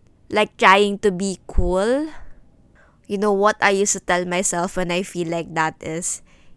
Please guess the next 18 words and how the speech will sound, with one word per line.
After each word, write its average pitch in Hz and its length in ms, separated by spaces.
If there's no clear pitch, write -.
"Iya, 202 540
it 220 180
is 226 200
cool 208 520
to 214 140
not 185 340
be 170 240
cool." 165 540
Like, 269 300
it's 370 180
okay 330 260
if 285 160
you 302 140
want 277 320
to 302 80
be 254 260
a 262 80
grandma. 233 960